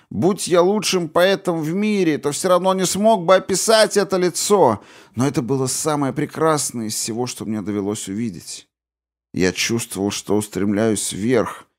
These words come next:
и подумал, что это конец. А затем послышался голос, и я знал, что буду жить. "Что сказал тебе этот голос?" — поинтересовался Откровение. Урия улыбнулся.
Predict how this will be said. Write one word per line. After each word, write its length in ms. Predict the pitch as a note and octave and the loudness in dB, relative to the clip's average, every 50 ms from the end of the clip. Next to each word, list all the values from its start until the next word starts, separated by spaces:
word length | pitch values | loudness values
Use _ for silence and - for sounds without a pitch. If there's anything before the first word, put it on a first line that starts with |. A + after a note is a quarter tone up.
| _ _ _ _ _ _ _ _ _ - | _ _ _ _ _ _ _ _ _ -16
и 60 | - | -8
подумал, 440 | - D#2 D#2+ E2+ A2 A#2 A2 G#2 F#2 | -6 -2 0 2 2 2 2 0 -2
что 260 | - - - - - - | -4 -6 -8 -8 -8 -6
это 260 | F#2 G#2 - - E2 | -6 -6 -6 -8 -10
конец. 720 | - - F#2 G2 F2+ C#2 C2 - - - - - - - _ _ _ _ _ _ _ _ _ _ _ _ _ _ _ _ _ _ _ _ _ _ _ - - | -6 -6 -6 -6 -6 -6 -8 -10 -10 -10 -10 -10 -10 -14 _ _ _ _ _ _ _ _ _ _ _ _ _ _ _ _ _ _ _ _ _ _ _ -8 -4
А 20 | |
затем 320 | D#2 F#2+ G2 - - D#3+ D3 | -2 -2 -2 0 -2 -2 0
послышался 600 | - C3 C3+ - B2+ B2 - C#3 C3 - - B2 | -2 -2 -2 -2 -4 -2 -2 -4 -4 -4 -6 -6
голос, 560 | A2+ - D3+ D3+ B2+ G2+ D#2+ - - - - - | -4 0 2 4 4 4 2 -2 -4 -8 -10 -8
и 100 | - G#2 | -4 -4
я 160 | G2+ F#2+ F#2+ | -2 -2 -2
знал, 560 | F2 E2+ F#2+ A2 A#2+ C3 C#3 A2+ D#2 - - _ | -4 -2 -2 -2 0 0 0 -2 -4 -8 -14 _
что 300 | - - - - - D#2+ | -18 -18 -14 -8 -6 -6
буду 420 | D2+ D2 D#2+ A#2 C3 C#3 - - D#2 | -4 -4 -2 -2 -2 -4 -4 -6 -10
жить. 600 | - - - B2 C#3+ C#3+ B2 - - - - - _ _ _ _ _ _ _ _ _ _ _ _ - | -10 -8 -4 -2 0 0 -2 -4 -6 -12 -14 -16 _ _ _ _ _ _ _ _ _ _ _ _ -12
"Что 320 | - - - - A2+ G#2+ | -12 -4 2 4 4 4
сказал 560 | - - - A2+ A2+ A2 A2 C#3 C#3+ B2+ G#2 | 2 0 0 2 2 4 4 6 6 4 4
тебе 320 | - - - D2+ C#2+ D2+ D2+ | 2 -2 -4 -4 -2 -2 -2
этот 280 | C#2+ - - E2 D#2 | -2 -2 -4 -6 -4
голос?" — 600 | E2+ E2+ F2 E2 C#2+ B1 G#1 - - - - - _ _ _ _ _ _ _ _ _ | -4 -2 0 0 0 0 -2 -6 -10 -12 -14 -16 _ _ _ _ _ _ _ _ _
поинтересовался 920 | - F#2 F2+ D#2 - - F2 E2 D#2+ - F#2+ F2 E2+ E2 D2+ - - D2+ | -2 -2 -2 -2 -2 -4 -6 -4 -4 -2 -2 0 0 0 0 -2 -4 -6
Откровение. 800 | C#2 C2+ - - D2+ D#2 D#2 D2+ D2+ C#2+ C#2 C2 - G1+ - - - _ _ _ _ _ _ _ _ _ _ _ _ _ _ _ _ _ | -6 -6 -6 -6 -4 -4 -2 -2 -2 -4 -4 -6 -10 -12 -14 -16 -20 _ _ _ _ _ _ _ _ _ _ _ _ _ _ _ _ _
Урия 480 | - D#2 E2+ G2+ G#2 A#2+ B2 A#2+ - - - | -4 0 2 2 2 2 0 -2 -2 -4 -6
улыбнулся. 760 | - F#2 F#2+ G2+ F2+ D#2+ D2+ C#2+ C2+ C2 B1+ - - - - | -4 -2 0 0 -2 -2 -4 -4 -6 -6 -8 -10 -10 -12 -12